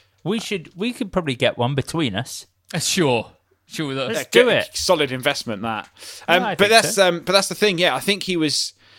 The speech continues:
Speaker 3: I, I'm sure I've seen some documentaries about, like, him recording, and th-, I think his whole workstation was set up with, like, a microphone in the middle, so he never had, like, a vocal booth. He'd literally play guitar,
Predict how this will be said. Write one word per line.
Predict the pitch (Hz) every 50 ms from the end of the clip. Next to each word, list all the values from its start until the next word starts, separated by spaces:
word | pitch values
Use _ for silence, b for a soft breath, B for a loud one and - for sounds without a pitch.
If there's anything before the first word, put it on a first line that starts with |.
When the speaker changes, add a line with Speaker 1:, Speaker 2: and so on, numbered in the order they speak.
| b b b b b b b _ _ -
Speaker 3:
I, | - - - - -
I'm | 165 185 175
sure | - - 226 247 233
I've | 214 -
seen | - - 196 190 165
some | - 156
documentaries | 139 175 139 - - 160 151 139 - -
about, | - 160 147 127 - _ - -
like, | 147 139 - -
him | 180 170 156 147
recording, | 139 139 - - 185 185 190 175 127 95 82 82 82 -
and | - 139 135 131 -
th-, | - - 143 127
I | 139 -
think | - 196 202 160 160
his | 160 -
whole | - - - 185 175 156
workstation | 147 170 170 175 - - - 127 113 - -
was | 113 -
set | - 131
up | 120 120
with, | 131
like, | 131 131 123 -
a | 127
microphone | 135 143 156 156 - - 127 - - 139 135 131 127 117 B B B B B B B B -
in | 170 165 156 147
the | 143
middle, | 139 151 175 160 135 95 98
so | - - 131
he | 143
never | 143 165 185 175 147
had, | 147 165 -
like, | 151 139 131 -
a | 127
vocal | - 151 160 156 - - 117
booth. | - 98 82 76 - -
He'd | 131 120
literally | 156 175 - - - 131 117
play | - - 156 156 160 147
guitar, | 127 120 - 143 117 78 73 104 110